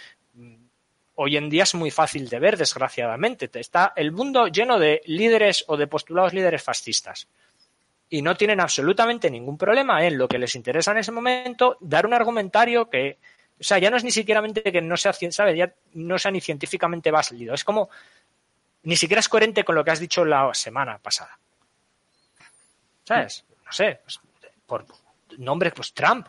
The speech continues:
¿cómo se me ocurre? Trump no tiene ni absoluta ningún problema por cambiar su discurso de la noche a la mañana. De-, es totalmente incoherente, ¿sabes? El único discu-, el única idea, core, núcleo de Trump es, hay una cosa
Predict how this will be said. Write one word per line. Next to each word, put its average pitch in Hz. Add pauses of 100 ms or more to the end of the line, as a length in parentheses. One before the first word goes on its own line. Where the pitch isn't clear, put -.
¿cómo 131
se 123
me 120
ocurre? 190
Trump 127
no 262
tiene 156
ni 127
absoluta 143
ningún 127
problema 160
por 160
cambiar 113
su 240
discurso 175
de 147
la 107
noche 147
a 233
la 175
mañana. 170 (260)
De-, 143
es 160
totalmente 196
incoherente, 175
¿sabes? 226
El 127
único 247
discu-, 233
el 139
única 240
idea, 185 (380)
core, 175 (400)
núcleo 135
de -
Trump 277 (400)
es, 156 (280)
hay 226
una 311
cosa 202